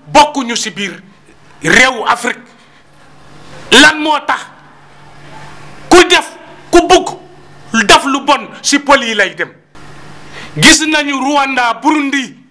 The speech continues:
lu ko tas Etini. Kii Pël la, kii Séeréer la, kii Joola la, kii lii la. Te ñun ñoo juddandoo,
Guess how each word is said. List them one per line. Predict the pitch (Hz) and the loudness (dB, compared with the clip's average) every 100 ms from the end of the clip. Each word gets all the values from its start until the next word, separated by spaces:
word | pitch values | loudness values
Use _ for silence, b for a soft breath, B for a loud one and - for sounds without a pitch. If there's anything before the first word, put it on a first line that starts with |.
| _ _ - | _ _ -6
lu | 233 | -4
ko | 254 | -2
tas | 233 220 - - _ - | -4 -6 -8 -18 _ -6
Etini. | 214 214 185 143 - _ _ _ - - - - - - - - - - - - - | -6 -6 -12 -14 -16 _ _ _ -20 -20 -20 -20 -20 -20 -20 -20 -20 -20 -20 -18 -4
Kii | 170 156 | -2 2
Pël | 165 147 | 4 4
la, | 143 - - - - - - | 0 -8 -20 -20 -20 -14 -2
kii | 147 | 0
Séeréer | - 175 165 143 | 0 -2 -4 -8
la, | 120 - B B | -12 -20 B B
kii | - 147 | -2 0
Joola | 151 180 151 120 | 2 0 0 -6
la, | 117 - B | -10 -12 B
kii | - 185 | -4 -2
lii | 170 226 | -2 -4
la. | 226 - - - _ _ _ _ _ - - - - - - - - - - - - | -4 -8 -12 -20 _ _ _ _ _ -20 -20 -20 -20 -20 -20 -20 -20 -20 -20 -18 -2
Te | 180 | 0
ñun | 175 190 185 | 0 -2 -4
ñoo | 175 160 | -4 -4
juddandoo, | 165 151 131 110 | -6 -4 -4 -8